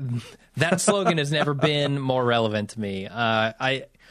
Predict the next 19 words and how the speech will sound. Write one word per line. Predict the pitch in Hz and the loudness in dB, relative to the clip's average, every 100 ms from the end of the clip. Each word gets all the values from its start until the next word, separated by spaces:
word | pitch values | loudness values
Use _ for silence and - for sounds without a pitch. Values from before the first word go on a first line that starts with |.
| - _ _ _ _ - | -20 _ _ _ _ -14
the | 139 139 | -4 0
montages | 151 170 165 143 120 | 2 0 0 -2 -2
meant | 110 101 | -2 -2
something. | - 104 113 107 | -4 -4 -2 0
The | 113 | 0
montages | 131 139 139 127 120 - | 0 0 0 0 -2 -2
told | 127 113 | 0 0
us | 107 | 0
so | - 120 | -2 -2
much | 110 104 | 0 -2
about | - 104 | -4 -6
these | 101 95 | -6 -8
characters, | 123 113 104 - 95 92 - - - _ _ _ - | -2 -2 -2 -6 -8 -10 -14 -20 -20 _ _ _ -6
uh, | 104 101 95 _ _ _ _ - | -2 -2 -4 _ _ _ _ -18
e-, | |
even | 139 147 156 180 165 160 | -16 -12 -6 -4 0 0
more | 143 151 131 | 2 0 0
than | 117 113 | 0 0
just | 113 110 - - | 0 -2 -4 -14